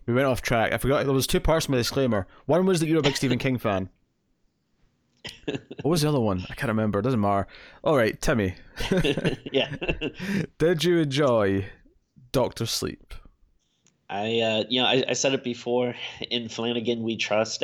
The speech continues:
Speaker 2: and, uh, my boy did not let me down. I was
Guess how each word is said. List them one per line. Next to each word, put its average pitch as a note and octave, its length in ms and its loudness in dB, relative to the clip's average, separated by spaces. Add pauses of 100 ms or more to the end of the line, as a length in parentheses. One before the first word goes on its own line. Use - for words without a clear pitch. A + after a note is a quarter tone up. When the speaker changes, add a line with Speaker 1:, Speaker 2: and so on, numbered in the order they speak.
(120)
Speaker 2:
and, G2 580 -4
uh, G#2 340 -2
my A2+ 160 -2
boy A2+ 240 0
did G#2 140 -6
not G#2 240 -4
let G#2 120 -2
me F#2+ 120 -4
down. F#2 400 -2
I A2+ 160 2
was A#2+ 460 0